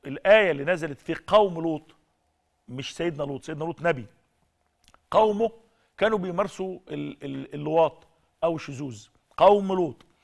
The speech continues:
فنزل فيه القرآن في، آه، ولوطا إذ قال لقومه أتأتون الفاحشة ما سبقكم بها من أحد من العالمين إنكم لتأتون الرجال شهوة من دون النساء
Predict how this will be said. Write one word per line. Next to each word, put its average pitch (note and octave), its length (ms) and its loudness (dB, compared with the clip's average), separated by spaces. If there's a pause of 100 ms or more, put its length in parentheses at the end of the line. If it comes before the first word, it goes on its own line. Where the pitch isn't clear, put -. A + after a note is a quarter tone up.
(300)
فنزل G#3+ 420 0
فيه A#3 320 -2
القرآن F#3 580 0 (400)
في، F3 540 -2
آه، B2+ 680 -4
ولوطا F3 560 2 (400)
إذ C3+ 120 -6
قال F#3+ 300 4
لقومه D#3 600 0
أتأتون F3+ 400 -4
الفاحشة D#3 760 -2 (460)
ما F3+ 180 6
سبقكم E3 680 0
بها D#3+ 320 4
من C#3+ 300 -8
أحد D#3 420 -2
من D3 380 -8
العالمين C3+ 640 -2 (560)
إنكم E3 360 -2
لتأتون D#3+ 540 -6
الرجال C#3 920 -2
شهوة D#3 420 -2
من C#3+ 480 -10
دون F#3+ 200 -6
النساء F3 560 -2